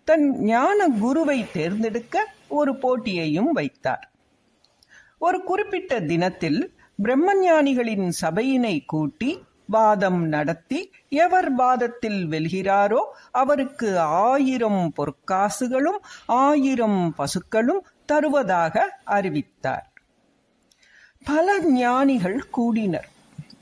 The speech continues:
பெரிய பெரிய மகா ஞானிகள் அனைவரும். அதில் யாக்ஞவல்கியரும் வருகிறார்.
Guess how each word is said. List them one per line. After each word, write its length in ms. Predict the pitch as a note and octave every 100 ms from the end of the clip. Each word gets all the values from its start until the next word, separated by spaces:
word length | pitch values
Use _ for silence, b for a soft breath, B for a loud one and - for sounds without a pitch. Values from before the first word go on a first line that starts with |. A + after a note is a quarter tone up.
| - -
பெரிய 540 | E3+ G#3 B3 C#4 D#4+
பெரிய 280 | D#4+ D4+ D4+
மகா 800 | A3+ D#3 D3 A3 B3+ C#4 D4+ E4
ஞானிகள் 540 | D4 A#3+ B3+ B3+ A3
அனைவரும். 400 | E3+ F#3 G#3 - _ _ _ _ _ _ B B B
அதில் 440 | - D#4+ F#4+ B3+ G#3
யாக்ஞவல்கியரும் 1300 | A3+ C#4+ C4+ D#4+ D4 A#3 F3 - F3 E3+ D#3 D3+
வருகிறார். 920 | G#3+ C#4+ F3+ C#3 C#3+ C#3+ C#3+ C#3+ C3+